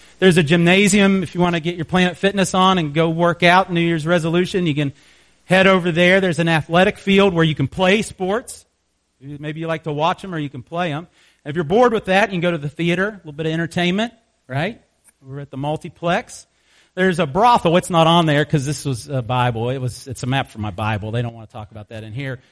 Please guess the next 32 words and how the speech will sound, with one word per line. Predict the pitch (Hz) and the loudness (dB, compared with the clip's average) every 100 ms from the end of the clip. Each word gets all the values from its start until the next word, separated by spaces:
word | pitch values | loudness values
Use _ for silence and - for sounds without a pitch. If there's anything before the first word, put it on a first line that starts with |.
| _ - _ _ _ _ _ _ - | _ -20 _ _ _ _ _ _ -10
But | 143 | -4
there | 175 | -2
was | 175 | -4
a | |
brothel | 135 170 190 196 196 | 0 2 2 2 -2
as | 175 | -2
well, | 165 175 185 214 - _ _ | 0 2 2 -2 -10 _ _
kinda | 151 151 147 | -6 -4 -4
over | 143 147 | -4 -2
there. | 147 180 185 | -2 -4 -4
And | 170 190 | -4 0
then | 190 | 0
if | - | -2
you | 165 240 302 | -4 -2 -2
were | 262 233 208 | 0 0 -2
to | 202 - 202 185 170 - _ _ _ 127 | -4 -4 0 0 0 -6 _ _ _ 0
go | 185 190 185 185 _ _ | 4 4 2 -4 _ _
up | 202 254 269 - | 2 2 2 -6
to | - | -4
the | 185 | -2
north | 180 185 202 170 147 - - | -2 0 0 0 0 -6 -8
of | 156 139 | -6 0
that | 175 214 - _ | 0 0 -8 _
stadium, | - - 170 175 185 247 240 _ _ _ _ _ _ _ _ _ | -18 -8 -2 0 -2 -6 -12 _ _ _ _ _ _ _ _ _
today | - 143 220 220 165 | -8 2 4 4 2
you | 156 | -2
would | 151 | -8
find | - 170 165 156 - _ _ _ _ | -6 -4 -2 -4 -10 _ _ _ _
what | 160 156 | -10 -6
looks | 151 - | -8 -6
like | 147 143 131 | -8 -8 -6
this. | 175 107 - - | -6 -8 -10 -20